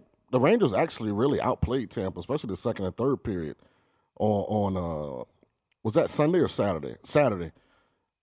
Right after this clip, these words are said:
So, I mean, Tampa's in a great spot, if you ask me. I mean, 'cause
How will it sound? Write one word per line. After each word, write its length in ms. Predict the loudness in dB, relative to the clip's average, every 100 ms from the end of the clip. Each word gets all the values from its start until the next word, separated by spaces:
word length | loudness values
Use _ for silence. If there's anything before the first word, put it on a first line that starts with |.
| _ _ _ _ _
So, 140 | -2 2
I 80 | 4
mean, 100 | 4
Tampa's 340 | 4 4 2
in 60 | 0
a 80 |
great 300 | 0 0 0
spot, 360 | -2 -2 0 0
if 120 | -2
you 100 | 2
ask 240 | 2 0 -2
me. 220 | -2 -4 -12 _ _ _ _ _ _ _ _ _ _ _ _ -8
I 60 |
mean, 180 | -6 -6
'cause 360 | -6 -10 -12